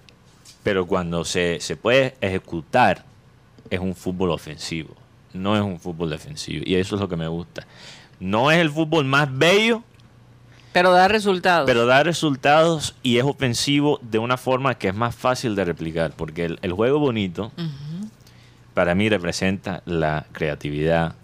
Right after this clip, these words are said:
Speaker 1: la improvisación, y todas esas cosas son lo que más disfrutamos del fútbol.
Speaker 2: Pero eso viene después.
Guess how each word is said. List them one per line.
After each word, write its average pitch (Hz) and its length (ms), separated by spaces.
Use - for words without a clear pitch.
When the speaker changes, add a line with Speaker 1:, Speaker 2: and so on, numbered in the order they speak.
Speaker 1:
la 80 120
improvisación, 78 920
y 92 80
todas 113 260
esas 123 160
cosas 120 360
son 113 480
lo 87 140
que 87 120
más 120 360
disfrutamos 92 640
del 78 140
fútbol. 78 340
Speaker 2:
Pero 165 140
eso 196 120
viene 214 240
después. 170 500